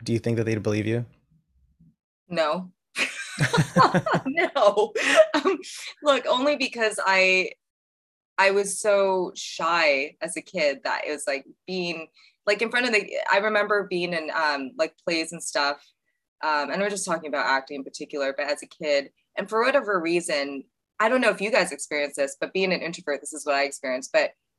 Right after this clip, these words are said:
Speaker 2: being in front of a camera or something, there's something about having that extra layer that make, made it seem more, um, plausible to be a little bit more extroverted. But I was so introverted as a kid that I would never imagine myself being able to do this,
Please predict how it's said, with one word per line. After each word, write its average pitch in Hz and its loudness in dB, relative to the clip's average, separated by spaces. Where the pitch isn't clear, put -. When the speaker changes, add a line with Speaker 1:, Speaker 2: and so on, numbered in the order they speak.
Speaker 2:
being 254 2
in 285 4
front 285 4
of 233 -2
a 220 0
camera 175 0
or 185 4
something, 190 -6
there's 175 0
something 214 -4
about 165 4
having 160 -2
that 160 0
extra 156 -6
layer 151 0
that 139 -2
make, 147 -8
made 147 -4
it - -2
seem 147 -10
more, 143 0
um, 143 0
plausible 180 0
to 185 -4
be 170 -2
a - -2
little 156 0
bit 156 -4
more 151 0
extroverted. 202 -2
But - -2
I 240 4
was 226 -2
so 196 6
introverted 170 0
as 147 2
a 151 -8
kid 151 -2
that 156 2
I 180 4
would 185 0
never 160 0
imagine 147 -2
myself 139 -4
being 135 -6
able 139 -8
to - -16
do 135 -8
this, - -4